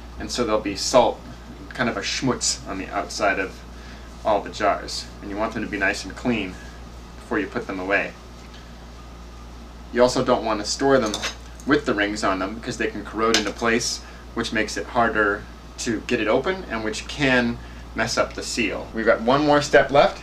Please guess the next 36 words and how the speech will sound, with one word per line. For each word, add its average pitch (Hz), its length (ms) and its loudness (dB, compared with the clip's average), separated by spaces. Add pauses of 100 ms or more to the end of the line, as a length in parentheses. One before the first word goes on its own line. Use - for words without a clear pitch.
(160)
and 113 100 -6
this 120 120 0
is 120 60 -4
an 127 80 -2
important 139 460 6
one. 151 180 2 (560)
We 117 60 4
need 120 120 4
to 107 80 6
label 127 640 8 (680)
the 107 160 4
jar 90 640 4 (1080)
with 110 240 2
what's 110 280 6
in 127 100 8
it 170 160 8 (1080)
and 107 160 2
when 107 200 4
we 98 100 0
did 92 200 0
it. - 140 -8 (1500)
The 120 60 -4
date's 139 280 6
especially 135 420 4
important 104 500 0
because 110 320 0
with 104 160 -4
pickles, 123 480 4 (800)
you 117 60 0
need 123 160 2
to 117 60 4
wait 113 280 8 (120)
at - 200 0
least 147 240 2
four 98 320 4
weeks 110 420 2